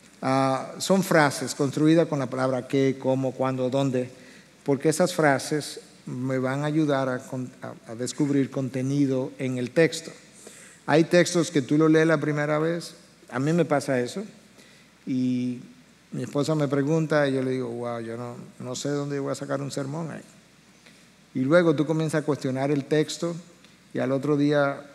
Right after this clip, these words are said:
ella misma vuelve y te dice, "No, di que no había un sermón ahí, ¿qué fue lo que tú?" Bueno, porque no había cuest-, no lo había leído varias veces todavía, ah, no había cuestionado el texto lo suficiente. Pero si es algo que Dios inspiró,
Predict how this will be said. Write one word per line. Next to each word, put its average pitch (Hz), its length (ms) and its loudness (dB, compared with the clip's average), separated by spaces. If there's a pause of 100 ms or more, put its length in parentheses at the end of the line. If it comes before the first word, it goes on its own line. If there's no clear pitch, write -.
(680)
ella 131 200 -4
misma 139 240 -2
vuelve 131 240 -2
y - 20 -6
te 131 120 -4
dice, 135 220 -6
"No, 143 160 -2
di 190 80 -4
que 202 120 -4
no 190 80 0
había 175 160 0
un 160 80 0
sermón 123 360 -2
ahí, 113 240 -12
¿qué - 120 -6
fue 143 160 -4
lo 127 100 -4
que 120 80 -6
tú?" 117 300 -8 (920)
Bueno, 131 280 -6
porque 127 200 -6
no 117 160 -8
había 123 260 -4
cuest-, - 280 -10
no 135 200 -4
lo 151 60 2
había 147 220 2
leído 131 420 0
varias 151 300 -2
veces 147 280 -4
todavía, 151 560 -4 (680)
ah, 120 420 -8
no 127 80 -4
había 135 220 4
cuestionado 135 600 0
el 120 120 -2
texto 143 300 -2
lo 139 100 0
suficiente. 139 760 -6 (720)
Pero 143 120 0
si 180 120 2
es 180 100 -2
algo 208 280 2
que 170 120 2
Dios 156 360 0
inspiró, 131 640 -2